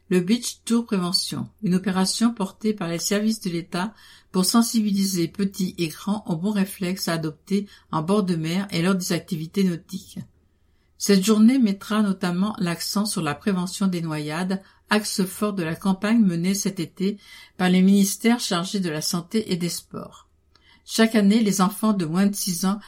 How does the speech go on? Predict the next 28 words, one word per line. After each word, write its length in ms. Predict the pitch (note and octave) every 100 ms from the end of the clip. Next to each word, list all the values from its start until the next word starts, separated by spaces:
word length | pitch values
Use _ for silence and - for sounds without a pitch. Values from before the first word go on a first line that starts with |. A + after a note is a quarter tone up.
| -
représentent 580 | - F#3+ G#3 G#3 A#3 - -
un 100 | F3
quart 300 | F3 A3 A#3
des 100 | G#3+
noyades 460 | F#3 E3+ F3 F#3 -
accidentelles, 840 | E3+ - F3 E3+ D#3+ - C#3+ - -
le 200 | F3+ E3+
plus 120 | G3
souvent 440 | G3 F3+ F3 G3 G3+
en 80 | F3
raison 380 | F3 D#3+ G3+
d'une 220 | G3+ E3 C#3+
surveillance 640 | F3 D#3 D#3+ F3 F3 F#3+ - - -
insuffisante. 840 | F3+ - G3 - D3+ E3 - - G#3+ - _ _ _ - _ _
Des 100 | F3+
supports 560 | F3 - A#3 - G#3+ G3+
et 120 | E3+ C#3+
témoignages 600 | G#3 G3+ F#3+ F3+ F3+ -
de 100 | C#3+
sensibilisation 1080 | - A3 - F#3+ F3 E3+ D#3 - - G3+ A3+ - -
seront 260 | - G3 F#3+
ainsi 320 | G3 - G3+
diffusés 520 | G3 - E3+ G3 G#3
tout 220 | G3+ F#3
au 40 | F3+
long 180 | G3+
de 100 | G3
l'été 460 | D#3+ D#3 - F3 F#3+